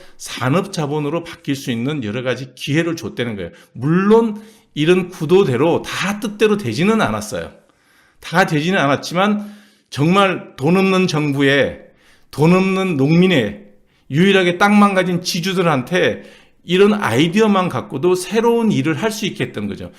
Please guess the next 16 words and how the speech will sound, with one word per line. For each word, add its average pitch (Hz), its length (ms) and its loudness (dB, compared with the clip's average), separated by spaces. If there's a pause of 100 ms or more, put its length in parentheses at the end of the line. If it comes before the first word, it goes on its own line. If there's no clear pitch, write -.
(100)
실제로 220 460 -2
이때 202 480 0 (460)
많은 147 540 0
그 135 320 -2
호남 214 420 2
지방의 165 400 -4
땅이 165 380 -2
풍-, 190 480 -4 (160)
풍요롭잖아요. 127 920 0 (540)
호남 156 240 -4
지방이 104 760 -6 (180)
농토가 165 420 -4
많잖아요. 92 600 -10 (200)
그래서 190 340 -4 (340)
호남 208 320 0
분들이 208 640 -6